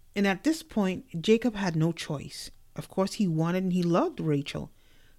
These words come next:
and he did what was required. And when he had completed the week with Leah, he was given Rachel to be his wife,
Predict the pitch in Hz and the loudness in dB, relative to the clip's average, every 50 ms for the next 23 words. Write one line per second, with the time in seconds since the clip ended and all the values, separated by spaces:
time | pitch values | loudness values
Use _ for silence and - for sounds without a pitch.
0 | _ _ - - - _ _ _ _ _ _ _ _ _ _ _ _ _ _ _ | _ _ -20 -20 -20 _ _ _ _ _ _ _ _ _ _ _ _ _ _ _
1 | _ _ _ - 185 226 220 185 202 214 208 208 202 220 220 220 - - - 214 | _ _ _ 0 2 4 6 6 6 4 4 4 0 0 0 -2 -6 -2 0 0
2 | 220 214 240 - - 277 302 370 349 220 127 - - - _ _ - _ _ _ | 0 0 -4 -6 -2 -2 -2 0 0 -2 -2 -4 -8 -18 _ _ -20 _ _ _
3 | _ _ - - - - - - - - - - - _ _ _ _ _ - 185 | _ _ -20 -20 -20 -20 -20 -20 -20 -20 -20 -20 -20 _ _ _ _ _ 2 2
4 | 196 196 233 339 381 381 349 339 320 302 262 - - 240 220 214 - 330 349 392 | 4 6 6 4 4 2 0 0 0 0 0 0 0 -2 0 2 2 2 2 2
5 | 359 - 233 202 196 202 214 - 202 202 - 180 170 170 170 165 156 156 190 214 | 4 4 4 4 4 0 0 0 -2 0 2 4 4 4 4 4 2 0 -2 -4
6 | - - - - _ _ _ - 208 196 180 190 165 170 170 226 233 311 302 285 | -8 -14 -20 -20 _ _ _ 0 2 2 2 2 2 2 2 4 4 4 4 4
7 | 226 208 208 233 277 277 - - 196 170 160 165 - _ _ _ _ - 208 170 | 6 6 6 6 4 4 2 0 -2 -2 -2 -4 -8 _ _ _ _ -2 -2 0
8 | 156 170 190 185 190 208 180 - 156 156 190 196 185 151 135 143 - - - | 2 0 0 0 0 -2 -4 -4 -4 -4 -2 -2 -2 -2 -4 -6 -10 -18 -20